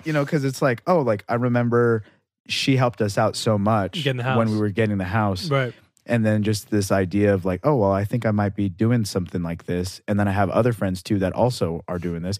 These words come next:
Speaker 1: So if I can at least talk to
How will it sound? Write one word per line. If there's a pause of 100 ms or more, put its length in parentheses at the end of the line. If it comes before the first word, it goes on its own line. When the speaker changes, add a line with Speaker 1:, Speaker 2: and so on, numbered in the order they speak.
(200)
Speaker 1:
So
if
I
can (180)
at
least
talk
to